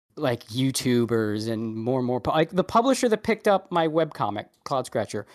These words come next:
a big thing with them is, "We don't want any politics, we just want people to create." And they, you're seeing that mantra more and more of, like, "Hey, no politics, just here." And people, that's resonating with people.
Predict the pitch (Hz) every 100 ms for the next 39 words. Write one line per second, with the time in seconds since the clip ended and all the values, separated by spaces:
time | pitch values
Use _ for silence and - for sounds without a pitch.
0 | - - 160 135 180 160 190 170 165 160
1 | 151 139 120 170 175 190 180 165 190 180
2 | 175 156 135 127 - 135 - 123 135 143
3 | 131 139 131 - 139 - 143 143 160 -
4 | _ _ _ _ _ _ _ _ _ 139
5 | 127 123 127 123 151 175 196 208 247 247
6 | 226 185 135 151 165 175 - _ 127 120
7 | 131 143 - 120 107 113 127 131 127 117
8 | 110 117 147 180 127 117 110 - 151 -
9 | 135 156 127 123 - 139 - - 262 139
10 | 107 _ _ _ _ _ 151 135 139 139
11 | 196 190 202 180 - 131 139 139 123 110
12 | 107 104 - 110 - 107